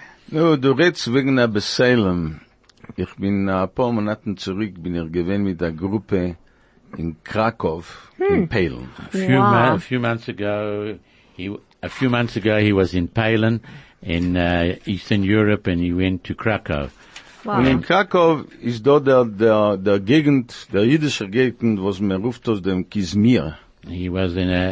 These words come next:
Speaker 3: a suburb called Kizmir, which was a Jewish area.
Speaker 1: Und dort nicht da ein kleiner Besalem,
Speaker 3: There's a
Speaker 1: wo
Speaker 3: small
Speaker 1: der,
Speaker 3: cemetery.
Speaker 1: wo der Ramo, äh,
Speaker 3: Oh.
Speaker 1: ist, liegt.
Speaker 3: Uh, there, the Ramo is buried in, in, in,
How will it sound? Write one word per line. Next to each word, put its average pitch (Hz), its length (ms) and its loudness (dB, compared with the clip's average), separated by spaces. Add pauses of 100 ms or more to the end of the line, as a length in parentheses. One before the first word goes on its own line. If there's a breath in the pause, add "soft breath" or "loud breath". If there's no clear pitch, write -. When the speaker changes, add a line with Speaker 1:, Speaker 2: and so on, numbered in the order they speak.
Speaker 3:
a - 20 -12
suburb 104 500 0
called 104 340 0
Kizmir, 92 680 -2 (300 loud breath)
which 92 160 -8
was 87 160 -2
a 87 60 0
Jewish 92 440 -4
area. 82 460 -2 (340 soft breath)
Speaker 1:
Und 113 160 -4
dort 160 180 2
nicht 160 220 2
da 139 140 4
ein 123 80 0
kleiner 147 400 2
Besalem, 123 800 4 (500 soft breath)
Speaker 3:
There's 87 220 -2
a 92 40 -4
Speaker 1:
wo 113 140 2
Speaker 3:
small 117 120 4
Speaker 1:
der, 120 100 4
Speaker 3:
cemetery. 110 640 0 (320)
Speaker 1:
wo 101 600 2
der 92 320 2
Ramo, 85 520 2 (960 soft breath)
äh, 80 340 -2
Speaker 3:
Oh. 90 120 -4
Speaker 1:
ist, 71 300 -6
liegt. 73 220 -6
Speaker 3:
Uh, 101 840 2
there, 110 340 2
the 101 220 0
Ramo 117 540 2 (320)
is 90 200 -6
buried 82 540 -2 (600 soft breath)
in, 92 300 -2
in, 101 260 -2
in, 98 240 -6